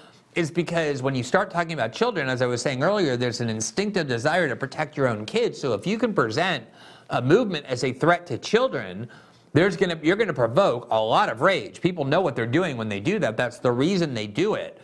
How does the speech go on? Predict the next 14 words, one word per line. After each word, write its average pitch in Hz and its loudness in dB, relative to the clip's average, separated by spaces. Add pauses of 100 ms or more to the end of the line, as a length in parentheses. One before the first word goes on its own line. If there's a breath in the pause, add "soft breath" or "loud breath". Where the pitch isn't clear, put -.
(340 loud breath)
And 160 -2
the 151 0
argument 214 2
of 135 -2
the 131 0
gay 135 -4
men, 123 -4
of 123 -2
the 123 0
gay 127 0
and 123 -4
lesbian 110 -2
movement 190 2
was, 107 -2